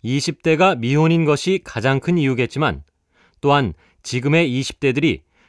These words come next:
대부분 가사노동을 여성이 전담하는 가정에서 성장하고 있기 때문이기도 합니다. 거의 비슷하게 하는 것 같은데요.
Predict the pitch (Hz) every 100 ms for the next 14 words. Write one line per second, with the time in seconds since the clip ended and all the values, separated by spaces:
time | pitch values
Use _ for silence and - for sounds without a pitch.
0 | _ 120 127 151 170 156 - 113 147 151
1 | 151 160 190 113 113 147 160 185 151 143
2 | 147 147 151 156 - 113 120 120 - 143
3 | - - 160 156 143 131 127 - 131 -
4 | 123 120 117 117 117 120 87 65 _ _
5 | _ _ _ _ _ _ _ _ _ _
6 | _ _ _ _ _ _ - 104 165 214
7 | - - 110 - 180 180 170 131 143 131
8 | 117 107 - 95 107 175